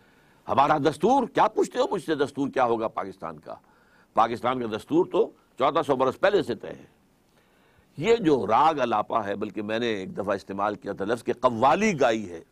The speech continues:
इस्लाम की, उस पर हम एक किरात,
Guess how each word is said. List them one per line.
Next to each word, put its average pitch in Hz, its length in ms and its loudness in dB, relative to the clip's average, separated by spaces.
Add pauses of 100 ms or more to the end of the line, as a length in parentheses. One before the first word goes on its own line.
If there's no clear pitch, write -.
(680)
इस्लाम 131 420 -2
की, - 180 -20 (800)
उस - 60 -20
पर 120 120 -2
हम 123 120 0
एक 120 100 -4
किरात, 117 280 2